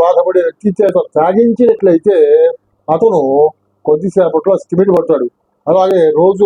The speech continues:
ఉదయం, మధ్యాహ్నం, సాయంకాలం ఇస్తున్నట్లయితే ఇది వ్యాధిగ్రస్తుడిని ఉపశమనంగా, అంటే ఆ వ్యాధి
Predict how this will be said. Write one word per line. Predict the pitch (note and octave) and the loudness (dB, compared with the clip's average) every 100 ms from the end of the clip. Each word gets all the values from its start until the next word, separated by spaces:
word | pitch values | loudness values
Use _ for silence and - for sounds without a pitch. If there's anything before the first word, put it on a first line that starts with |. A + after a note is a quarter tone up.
| E3+ | 0
ఉదయం, | E3 G3 F#3+ D#3+ | 2 2 2 -2
మధ్యాహ్నం, | D3+ F3 F#3 F#3+ F3+ - | -2 -4 -2 0 -2 0
సాయంకాలం | E3 F3+ F#3 F3+ D3+ | -2 -2 -2 -2 -6
ఇస్తున్నట్లయితే | - F#3 E3 E3 D#3+ G3 F#3+ C3 C#3 - _ _ _ _ _ - | -2 0 0 0 -2 0 0 -2 -6 -14 _ _ _ _ _ -2
ఇది | G3+ G3+ C#3 C#3 D#3 - _ _ _ A#2 C#3 | 0 2 0 -2 -4 -4 _ _ _ _ -2
వ్యాధిగ్రస్తుడిని | F#3 G3+ A#3 B3 A3+ - A3 G#3+ G#3+ D#3 E3 F3 - _ - | 0 0 -2 0 -2 -2 -4 0 0 0 0 -2 -6 _ -4
ఉపశమనంగా, | E3 A#3+ A#3 A#3 A3+ A3 G3+ F#3+ F#3 - | -2 -2 -2 -2 0 0 0 -2 -4 -6
అంటే | F3+ G#3+ E3 F3 - _ _ _ - E3 | -2 0 0 -4 -8 _ _ _ -6 0
ఆ | F3 | 2
వ్యాధి | F#3+ A3+ A3+ | 2 2 2